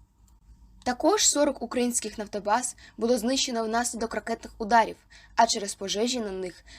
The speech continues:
в атмосферу потрапило понад п'ятсот тисяч тонн токсичних речовин. Навіть уявити складно, наскільки це багато. Мінне забруднення — це актуальна та дуже важлива тема у теперішніх реаліях.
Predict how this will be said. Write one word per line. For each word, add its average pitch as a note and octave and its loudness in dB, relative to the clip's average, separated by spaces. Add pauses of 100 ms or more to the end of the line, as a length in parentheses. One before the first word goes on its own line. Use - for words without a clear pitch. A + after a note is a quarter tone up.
в - -4
атмосферу G#3+ 0
потрапило A3+ 0
понад A3+ -4
п'ятсот A3+ -2
тисяч B3 -4
тонн A#3+ -2
токсичних A3 -2
речовин. G#3 -2 (340)
Навіть D4+ 2
уявити D#4 2
складно, A3+ 0
наскільки G3+ -6
це G3 -4
багато. G#3 0 (1000)
Мінне D#4+ 6
забруднення — B3 -2 (180)
це C4+ 0
актуальна A3+ 2
та G3+ -4
дуже G3+ -4
важлива F#3+ -6
тема G#3+ 0
у G#3 -2
теперішніх G3+ -2
реаліях. G3+ -2